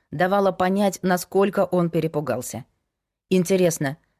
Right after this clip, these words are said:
от того ли, что кольцо дорогое, или потому, что она, Лера, ценит его так низко, что сподобилась где-то посеять. Вытащив из кармана бархатный мешочек,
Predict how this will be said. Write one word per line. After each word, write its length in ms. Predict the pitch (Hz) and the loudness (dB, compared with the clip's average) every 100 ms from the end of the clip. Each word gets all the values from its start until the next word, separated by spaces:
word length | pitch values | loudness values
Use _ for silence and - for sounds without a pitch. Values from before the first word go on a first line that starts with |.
| _ | _
от 220 | 175 170 | -4 -2
того 240 | 175 180 185 | 0 2 2
ли, 100 | 175 | 2
что 180 | - | 0
кольцо 360 | 170 165 165 202 | 0 0 0 -2
дорогое, 580 | 190 190 156 135 123 - _ _ _ - | 0 -2 -2 -2 -4 -8 _ _ _ -2
или 140 | 185 185 | 2 2
потому, 400 | 190 196 196 185 | 2 2 0 0
что 180 | - | 2
она, 300 | 175 190 208 | 2 2 2
Лера, 480 | 160 202 190 131 120 _ _ _ | 2 2 2 0 -6 _ _ _
ценит 400 | - 214 220 180 | -2 0 2 2
его 180 | 175 180 | 2 0
так 320 | 185 214 185 | 2 0 2
низко, 560 | 165 185 262 - 143 131 _ _ - | 2 2 2 0 -2 -2 _ _ -14
что 220 | - 180 | -2 -2
сподобилась 640 | 180 180 214 226 208 202 | 0 0 2 4 2 2
где-то 380 | 175 175 202 202 | 0 2 2 0
посеять. 560 | 185 190 156 127 117 - _ _ _ _ _ _ - | -4 -4 -4 -4 -6 -14 _ _ _ _ _ _ -4
Вытащив 520 | 185 190 180 180 170 | 0 2 2 0 -2
из 120 | 175 170 | -4 -2
кармана 440 | 175 180 185 180 | 0 2 2 2
бархатный 480 | 170 175 170 165 170 | 0 0 0 2 2
мешочек, 520 | 170 - 190 135 | 2 0 -2 -4